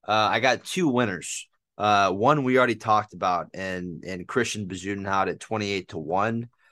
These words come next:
Uh, and my second winner is gonna be Sahith Theegala at twenty to one on FanDuel. Number one, you know, Sahith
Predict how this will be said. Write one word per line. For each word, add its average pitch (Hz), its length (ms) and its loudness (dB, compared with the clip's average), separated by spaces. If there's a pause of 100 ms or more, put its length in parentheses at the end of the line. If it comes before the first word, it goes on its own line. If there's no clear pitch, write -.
(320)
Uh, 101 400 6
and 104 200 -2
my 95 180 0
second 135 580 0
winner 117 480 0 (400)
is 107 160 0
gonna 113 160 2
be 101 140 -2
Sahith 113 560 -2
Theegala 98 480 6
at 85 80 -4
twenty 104 300 0
to 92 80 0
one 92 220 2
on 87 160 2
FanDuel. 87 520 -2
Number 117 240 2
one, 104 480 4 (400)
you 110 80 -2
know, 98 120 0
Sahith 151 720 0